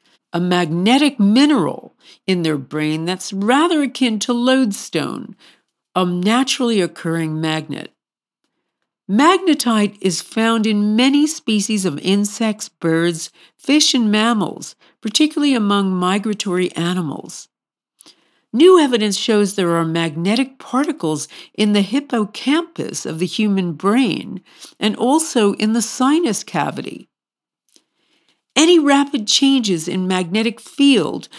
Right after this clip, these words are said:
would create electrical currents that in turn would cause electrical currents within the tissues of the body. These would be picked up by magnetite in the body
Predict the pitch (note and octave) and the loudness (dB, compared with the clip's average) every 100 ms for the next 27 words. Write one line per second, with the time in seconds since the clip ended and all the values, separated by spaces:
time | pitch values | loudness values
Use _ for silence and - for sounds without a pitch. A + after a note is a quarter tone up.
0 | - - A#3 - B3 A3+ G#3 F#3 F3 E3+ | -10 -2 -2 -2 0 2 2 0 -2 0
1 | G3 A3 C4+ C4 C4+ C4 B3+ G#3+ - - | 0 0 -4 -2 -2 -2 -2 0 -2 -8
2 | - - - _ G3 G#3+ G3 - D#4+ D4+ | -18 -20 -20 _ -2 0 0 0 2 4
3 | G#3 E3+ F3+ E3+ - G3+ F#3 D#3 - F3 | 2 0 -4 -4 -2 0 0 0 -2 0
4 | F#3+ G#3 G#3+ G#3+ G3 F#3+ G3+ G3 F3+ F#3 | 0 0 -2 0 -2 -2 -2 -2 -2 -4
5 | E3+ F#3 F3 E3+ G#3+ G3 G#3 F#3+ D#3+ E3+ | -2 -2 -2 -4 -2 -2 -2 -2 -2 -4
6 | E3 C#4+ D#4+ G#3 - - _ _ _ - | 0 2 2 0 -4 -12 _ _ _ -20
7 | - - _ _ G#3 D4+ E4 C4 G#3+ A3+ | -20 -20 _ _ 4 4 4 2 0 -2
8 | - - D4+ - D4+ D4+ C#4 A#3+ A3 G#3+ | -4 -4 -4 0 -2 0 -2 -2 0 0
9 | G#3+ B3+ C4+ A#3+ G#3+ F#3+ D3+ - F3 D#3+ | 2 2 2 -2 -2 -2 -2 -4 -4 -4
10 | D3 C#3 C3 C#3+ G3 | -4 -4 -4 -2 -4